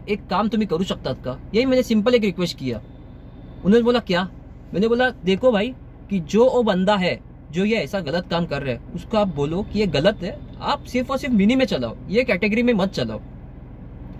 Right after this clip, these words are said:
अभी ये जो भाई है Dzire वाले, ये मुझे क्या कह रहे पता है?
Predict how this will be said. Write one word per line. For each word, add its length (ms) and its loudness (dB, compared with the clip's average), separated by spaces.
अभी 220 8
ये 60 10
जो 120 6
भाई 160 2
है 80 4
Dzire 300 2
वाले, 200 0
ये 140 0
मुझे 180 0
क्या 140 0
कह 120 -2
रहे 100 -2
पता 200 -4
है? 100 -4